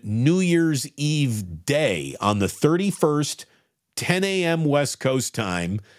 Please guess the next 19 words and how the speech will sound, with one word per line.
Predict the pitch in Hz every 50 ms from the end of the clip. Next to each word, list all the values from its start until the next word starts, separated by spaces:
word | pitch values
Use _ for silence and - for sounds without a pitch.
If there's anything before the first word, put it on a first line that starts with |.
| _ _ _ _ _ _ _ _ -
That | - - 190
means | 202 196 -
post-game | - - 190 185 170 - - 190 185 180
and | 175 170 160
Damon | 170 170 185 185 180
will | 170
be | 151 147
coming | 139 170 170 170 160
to | 151 175
you | 170
about | 160 165 160 160 156 151
what? | 180 180 101 87
Uh, | 90 113 143 165 175 185 - 180 -
one, | - 117 143 165 170 165 160 147
one | 131 139 160 165
thirty-ish | 143 - 175 170 170 180 180 175 170 - -
in | 170 165
the | 170 170
afternoon, | 170 175 170 - 165 156 165 175 196 220 240 240